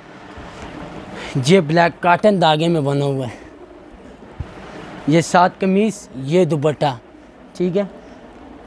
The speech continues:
ये light pink, बहुत ही अच्छे color होते हैं हमारे पास, बहुत ही अच्छे design होते हैं, बहुत ही अच्छा staff होता है हमारा। पूरे YouTube में हमारा नाम है मुस्तफ़ा खटक YouTube channel में, ठीक है। हमारे दो shop हैं, मुस्तफ़ा खटक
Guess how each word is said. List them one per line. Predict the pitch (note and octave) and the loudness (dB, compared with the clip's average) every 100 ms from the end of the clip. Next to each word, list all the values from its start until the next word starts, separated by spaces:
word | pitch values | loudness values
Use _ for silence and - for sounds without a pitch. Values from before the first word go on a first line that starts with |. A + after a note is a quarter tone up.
| - - C#3+ | -16 -8 2
ये | E3+ G3+ | 6 6
light | F#3+ F3 F#3+ G3+ - - | 6 6 6 6 0 -4
pink, | F#3+ C#3+ - - - - - - - - - - - - | -2 -2 -6 -18 -20 -20 -20 -20 -20 -20 -20 -20 -18 -4
बहुत | C#3+ A#3 C#4 C4 | 6 8 8 6
ही | A#3 | 4
अच्छे | G3+ A3+ | 6 4
color | A3 G#3+ G#3+ | 4 6 6
होते | G#3 G#3 | 4 4
हैं | G3+ | 4
हमारे | G3+ G3 | 4 4
पास, | G#3 - | 2 0
बहुत | D#3 G#3 F3 | 4 4 4
ही | |
अच्छे | F#3+ - G#3 | 2 2 0
design | E3+ D3 F3 F#3 | 0 0 2 2
होते | E3+ F#3 | 0 0
हैं, | F#3 C#3+ | 0 0
बहुत | D#3+ F#3+ | 0 0
ही | F3+ | 2
अच्छा | E3+ - F#3+ | 0 0 -2
staff | - F#3 | 2 0
होता | E3 F3 F3+ | 2 0 0
है | |
हमारा। | F3 E3 E3+ D#3+ - - - - - - - - - - - - | 0 2 0 -2 -6 -20 -20 -20 -20 -20 -20 -20 -20 -20 -10 2
पूरे | G#3+ A3 G3+ | 6 8 8
YouTube | F3 G#3+ F3+ G3+ | 6 2 2 -2
में | G3+ | 0
हमारा | F#3+ F3+ E3+ F3+ | 0 2 2 2
नाम | E3+ F3 F#3 | 2 2 2
है | D3+ F3+ | 4 2
मुस्तफ़ा | F3 - D#3+ D#3+ F3+ | 2 -2 -2 4 4
खटक | D#3+ E3+ F3+ D#3+ D3 C#3 | 4 0 0 -2 -4 -6
YouTube | D#3 G3 - F#3+ E3 - | 0 0 0 -2 -2 -4
channel | F#3+ F3 F3 E3+ | 0 2 2 2
में, | C#3+ B2 - - - - - | 0 -4 -14 -20 -20 -18 -2
ठीक | F3+ F#3+ | 0 4
है। | G3 | 4
हमारे | G3 F3 F#3 G#3+ | 4 2 4 4
दो | D3+ G#3 | 6 4
shop | G#3+ G#3+ G#3 G#3 | 6 6 4 4
हैं, | |
मुस्तफ़ा | G3+ F#3 G3 F3+ G#3 | -2 -2 -4 2 4
खटक | G#3+ G3+ G#3 | 4 0 -2